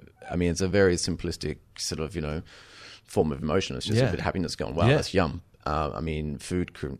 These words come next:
Speaker 1: food can evoke a lot more emotion and,
Speaker 2: Mm-hmm.
Speaker 1: and stuff in, in people. We know that now through, you know, of course, through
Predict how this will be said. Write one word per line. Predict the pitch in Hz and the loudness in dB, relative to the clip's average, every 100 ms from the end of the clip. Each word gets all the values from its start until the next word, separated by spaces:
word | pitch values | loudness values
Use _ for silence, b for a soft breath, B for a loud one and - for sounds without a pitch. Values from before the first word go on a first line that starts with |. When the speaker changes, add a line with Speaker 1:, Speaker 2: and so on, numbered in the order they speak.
| - | -10
Speaker 1:
food | - 95 | -2 0
can | - 73 | 0 -2
evoke | 71 73 71 - | 0 0 -2 -6
a | - | -6
lot | 78 71 | -2 -2
more | 71 80 80 - _ B B B B | 0 0 0 -4 _ B B B B
emotion | 82 80 73 - 71 65 | 0 0 0 -2 -4 -6
and, | - - | -6 -4
Speaker 2:
Mm-hmm. | 110 | -2
Speaker 1:
and | 104 - | -2 -6
stuff | - 57 - - | -6 -6 -6 -10
in, | 65 - | -10 -10
in | 57 - | -10 -6
people. | - 76 76 | -6 -4 -2
We | 85 | 2
know | 98 | 4
that | 82 | 2
now | 76 65 | -2 -4
through, | 67 69 69 | -6 -8 -8
you | 65 | -6
know, | 69 | -8
of | - | -8
course, | - 73 - | -4 -2 -2
through | 85 80 | 0 -2